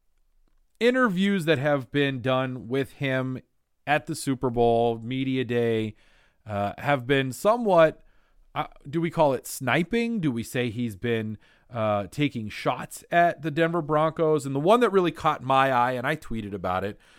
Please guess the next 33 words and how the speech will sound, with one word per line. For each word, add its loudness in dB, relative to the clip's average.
uh, 2
was -2
the -8
fact -2
that -4
he -8
mentioned -6
that -6
he -2
didn't -4
really 2
get 0
a -2
shot -2
in -10
Denver -6
this -4
season, -8
that -20
this 4
season -2
he -4
didn't -2
get 0
an -4
opportunity, -4
uh, -4
to -8
really, 0
uh, -6
become -2
the -8
starter. -2